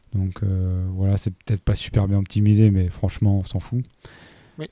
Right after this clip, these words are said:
Speaker 1: Après, sur... on peut critiquer un petit peu le jeu en lui-même, peut-être. Euh,
Speaker 2: On n'a pas parlé de la
Speaker 1: euh,
Speaker 2: coop, le, la,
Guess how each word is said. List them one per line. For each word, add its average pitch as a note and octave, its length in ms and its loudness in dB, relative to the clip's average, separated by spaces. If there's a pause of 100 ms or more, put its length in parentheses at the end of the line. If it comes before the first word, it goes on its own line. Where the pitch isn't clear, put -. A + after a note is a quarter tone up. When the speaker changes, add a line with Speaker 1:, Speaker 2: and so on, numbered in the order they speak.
Speaker 1:
Après, A#2+ 380 4
sur... - 240 -2
on G2 220 2
peut A2+ 120 6
critiquer - 400 2
un A#2+ 60 6
petit - 200 -2
peu - 140 8
le B2+ 160 10
jeu A2+ 180 4
en B2 120 10
lui-même, C3+ 380 8
peut-être. C#3+ 420 6 (840)
Euh, G2+ 1600 4 (160)
Speaker 2:
On G#3 60 -4
n'a F3+ 80 0
pas G3+ 80 2
parlé A#3 160 8
de F#3+ 60 8
la - 60 4
Speaker 1:
euh, - 20 0
Speaker 2:
coop, F#3 320 4 (320)
le, D3+ 180 -6
la, D3 120 -2